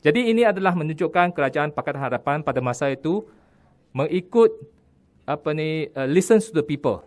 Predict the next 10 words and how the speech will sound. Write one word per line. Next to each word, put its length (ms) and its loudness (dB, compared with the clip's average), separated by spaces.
demi 240 -4
rakyat, 320 -2
ya, 160 -6
dengar 400 -2
kepada 320 -6
suara 320 -4
hati 320 -10
rakyat 320 -8
dan 300 -2
tidak, 480 0